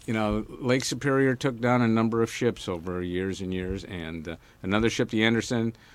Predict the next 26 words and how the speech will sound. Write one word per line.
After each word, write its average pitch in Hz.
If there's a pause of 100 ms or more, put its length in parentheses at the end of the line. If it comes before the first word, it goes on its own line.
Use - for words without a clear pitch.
(420)
uh, 95
kept -
up 117
radio 113
contact 110
with 127
the 143
Fitzgerald, 110
tried 151
to 147
lead 131
it 117
to 110
safety, 113
but 101
the 87
ship 101
went 95
down 90
and 82
they 80
just 85
could 82
not 80
do 76
it. 62